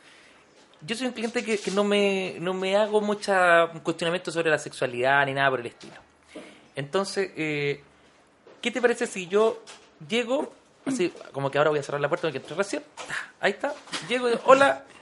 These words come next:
eh, eh, eh, sabes que yo no tengo experiencia en esto y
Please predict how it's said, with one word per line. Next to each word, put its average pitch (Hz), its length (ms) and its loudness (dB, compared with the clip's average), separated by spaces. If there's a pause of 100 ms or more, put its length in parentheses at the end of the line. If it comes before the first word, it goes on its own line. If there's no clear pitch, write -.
(160)
eh, 139 400 -4 (440)
eh, 143 80 -6 (840)
eh, 139 840 2 (260)
sabes 208 300 0
que 214 100 -8
yo 196 100 -2
no 220 180 -2
tengo 226 180 -4
experiencia 240 340 -6
en 247 80 -4
esto 247 240 -6
y 175 160 -10